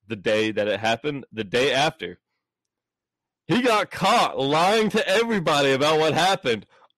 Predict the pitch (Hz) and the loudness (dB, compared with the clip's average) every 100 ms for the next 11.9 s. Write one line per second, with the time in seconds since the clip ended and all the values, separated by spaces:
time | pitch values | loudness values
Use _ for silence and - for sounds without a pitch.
0 | _ - 143 254 214 170 135 143 165 185 | _ -4 0 2 4 2 2 0 0 0
1 | 180 202 - 196 220 247 247 170 135 151 | 0 -2 -2 -2 0 2 2 2 2 0
2 | 160 - 226 247 262 269 254 208 - _ | 0 -2 -2 2 2 4 2 0 -6 _
3 | _ _ _ 196 175 - _ _ _ - | _ _ _ -4 -4 -6 _ _ _ -2
4 | 240 220 233 190 226 226 247 240 254 202 | 0 2 0 0 0 0 0 0 0 0
5 | 160 170 123 175 170 180 147 131 120 _ | -2 -6 -4 -2 2 2 2 0 -4 _
6 | _ _ _ _ _ 143 180 175 160 151 | _ _ _ _ _ -10 -4 0 -2 -4
7 | - 143 147 170 175 143 123 143 127 135 | -12 -2 0 0 -2 -4 -4 -6 -4 -4
8 | 127 117 - _ _ _ _ 175 151 131 | -4 -6 -12 _ _ _ _ -2 -2 0
9 | 147 160 156 175 196 139 117 110 113 - | -2 0 0 -2 -4 -4 -2 -2 -6 -12
10 | _ _ _ _ _ _ _ _ _ _ | _ _ _ _ _ _ _ _ _ _
11 | _ _ _ _ _ _ _ _ | _ _ _ _ _ _ _ _